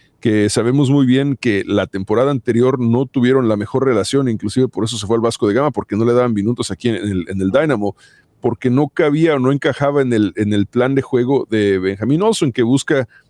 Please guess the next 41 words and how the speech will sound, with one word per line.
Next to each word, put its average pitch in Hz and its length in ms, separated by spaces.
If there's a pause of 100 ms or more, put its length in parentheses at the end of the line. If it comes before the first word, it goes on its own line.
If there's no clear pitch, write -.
jugadores 123 500
que - 140
también 117 400
sepan 131 400
defender 110 440
y 123 60
que 110 140
regresen, 110 560 (240)
no 120 80
solamente 127 400
que - 60
estén 123 220
en 110 140
la, 90 180 (140)
en 98 160
la 90 240
zona 120 220
de 101 60
ataque, 104 500
si, - 180
aunque 92 320
sean 123 180
delanteros. 120 540 (380)
Eh, 107 220
en 107 100
su - 120
momento, 135 460
eh, 113 260
la, 107 140 (100)
la 113 160
vez, 123 320
la 113 60
última 165 220
vez 160 120
que - 60
hablé 147 180
con 135 300
Sebastián 107 400
Ferreira, 135 340
previo 147 540
a, 90 140